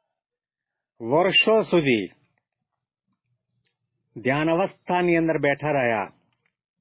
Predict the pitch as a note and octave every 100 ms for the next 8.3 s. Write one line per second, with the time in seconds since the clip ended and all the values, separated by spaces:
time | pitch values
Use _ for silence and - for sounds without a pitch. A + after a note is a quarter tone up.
0 | _ _ _ _ _ _ _ _ _ -
1 | A#2 - A#2+ - D#3 D#3+ C#3+ B2 C3 C3
2 | - G2+ G2 A#2 A#2 F#2+ G2 F#2+ - -
3 | - _ _ _ _ _ _ _ _ _
4 | _ _ _ _ _ _ _ _ _ _
5 | _ _ _ _ _ _ - G2+ C3+ E3+
6 | F#3 G3 F#3+ F3+ C#3+ C#3+ E3 F3+ F#3+ F#3
7 | D3+ E3 E3+ F#3 F#3 F3+ - E3 F3+ F3+
8 | F3 A2 G2+